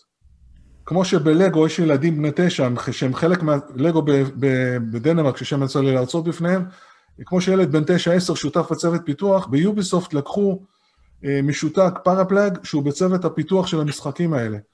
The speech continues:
של המשחקי הענק האלה, על מנת שיאפשר לאנשים עם מוגבלויות ו-, ו-, וצרכים מיוחדים, לשחק בצורה הכי זורמת וטבעית שיש,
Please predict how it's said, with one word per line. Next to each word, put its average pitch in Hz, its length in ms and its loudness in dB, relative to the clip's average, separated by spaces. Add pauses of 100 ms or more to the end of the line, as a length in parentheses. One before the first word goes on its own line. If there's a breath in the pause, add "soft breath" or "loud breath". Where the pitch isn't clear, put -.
(160)
של 131 220 -2
המשחקי 127 600 0
הענק 175 360 2
האלה, 196 260 0 (440 soft breath)
על 135 100 -2
מנת 170 300 2
שיאפשר 185 420 0
לאנשים 180 680 2 (300)
עם 147 100 0
מוגבלויות 151 760 2
ו-, 131 560 0 (100)
ו-, 135 80 -4 (220)
וצרכים 131 360 -2
מיוחדים, 185 560 2 (260 loud breath)
לשחק 190 440 0
בצורה 165 720 2
הכי 185 240 0
זורמת 156 360 2 (120)
וטבעית 135 380 -2
שיש, 185 440 -2